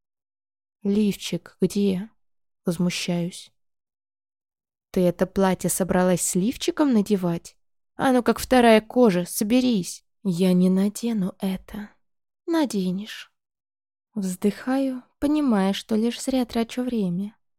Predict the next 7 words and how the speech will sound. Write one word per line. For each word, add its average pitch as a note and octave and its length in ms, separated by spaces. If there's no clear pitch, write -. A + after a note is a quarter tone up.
Надеваю C#4+ 540
три C#4+ 200
полосочки A#3+ 720
под A#3+ 240
гордым F#3 380
названием G#3 640
«трусики». - 720